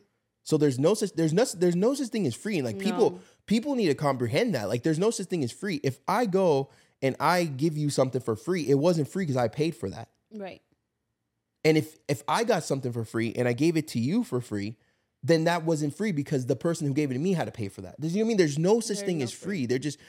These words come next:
Speaker 1: you like to just have in your head that, "Oh, well, you know, it's free. Like, they're gonna help us." No, it's not. Like,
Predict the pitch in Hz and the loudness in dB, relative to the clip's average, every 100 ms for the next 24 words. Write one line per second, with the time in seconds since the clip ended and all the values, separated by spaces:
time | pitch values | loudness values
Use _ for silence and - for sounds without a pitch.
0 | _ 139 143 170 160 151 151 147 143 127 | _ 0 2 2 -2 -4 -2 -2 0 -2
1 | 113 135 147 143 226 226 196 196 196 208 | 0 0 2 2 4 2 2 2 2 2
2 | 208 - 214 214 196 185 202 202 180 185 | 0 -2 -6 -2 0 0 0 0 -2 -4
3 | 175 190 233 123 110 _ _ _ - 160 | -2 0 0 -2 -6 _ _ _ -6 -4
4 | 170 214 170 113 127 - | 0 0 0 -4 -4 -4